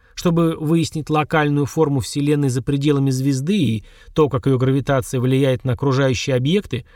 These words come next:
просто необходимо знать энергию, содержащуюся внутри звезды. Многие учёные делали эти расчёты,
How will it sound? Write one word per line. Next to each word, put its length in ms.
просто 280
необходимо 560
знать 340
энергию, 480
содержащуюся 840
внутри 420
звезды. 500
Многие 400
учёные 480
делали 320
эти 160
расчёты, 580